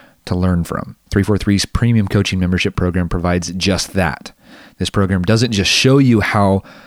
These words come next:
possession soccer can be played in America. It shows you how you can use the same gold standard training methods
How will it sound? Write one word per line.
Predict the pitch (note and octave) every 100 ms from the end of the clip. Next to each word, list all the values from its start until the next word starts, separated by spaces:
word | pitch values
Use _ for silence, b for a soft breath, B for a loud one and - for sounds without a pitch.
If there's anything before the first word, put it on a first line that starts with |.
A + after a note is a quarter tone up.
| B -
possession | G2+ G2 - F#2
soccer | G2 F2+ F#2+ F#2 F2 B B B _ - _ _ -
can | G#2 C3
be | A#2 F#2+
played | E2+ D2+ D#2+ -
in | -
America. | E2+ D2+ D2+ - F2+ B B _
It | G2 -
shows | A#2 G#2+
you | G#2+ G#2
how | - G#2+
you | G2+ E2+ G2 C#3+
can | - A#2+
use | G2 G2+ G2
the | G#2
same | A#2 A2 G2
gold | A2 A#2+ G#2+
standard | A#2 G#2 F#2
training | - E3 B2+
methods | E2 - E2 -